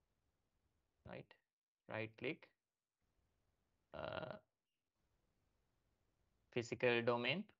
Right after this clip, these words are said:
create physical domain. Then physical domain name is physical domain one. A A E P, in here I can link. A A E P M,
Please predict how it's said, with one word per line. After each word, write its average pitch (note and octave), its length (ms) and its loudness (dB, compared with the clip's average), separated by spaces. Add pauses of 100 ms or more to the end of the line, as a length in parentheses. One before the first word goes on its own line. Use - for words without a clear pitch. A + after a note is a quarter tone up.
(960)
create A#2+ 280 2
physical A#2 520 2
domain. A#2 480 0 (960)
Then B2 280 4 (240)
physical C3+ 540 4
domain B2+ 500 4
name B2+ 300 2 (300)
is A#2 300 -4 (140)
physical A#2+ 400 2
domain A2+ 480 4
one. A#2+ 320 4 (760)
A C3+ 40 8
A D3+ 320 4 (100)
E C#3+ 260 -2
P, F#3+ 200 -2
in E3 180 -4
here C#3+ 200 6
I C3 100 6
can A#2+ 320 -4
link. G#2+ 260 -2 (540)
A - 20 -2
A C3 260 4
E C3 40 0
P C#3 380 -2 (120)
M, A2+ 320 0